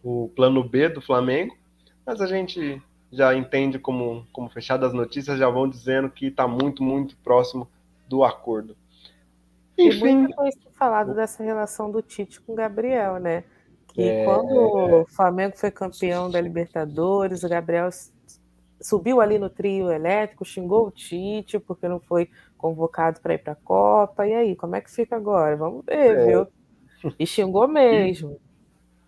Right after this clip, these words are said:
Speaker 1: Xingou, já, o Tite vai se,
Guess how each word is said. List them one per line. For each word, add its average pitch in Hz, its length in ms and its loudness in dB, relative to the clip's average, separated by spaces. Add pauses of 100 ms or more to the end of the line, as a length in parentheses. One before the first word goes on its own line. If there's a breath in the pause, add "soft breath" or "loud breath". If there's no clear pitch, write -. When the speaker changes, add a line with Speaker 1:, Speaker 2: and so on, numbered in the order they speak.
(720)
Speaker 1:
Xingou, 139 600 4
já, 123 140 -2
o 117 120 0
Tite 156 360 -6
vai 127 200 2
se, 190 480 -8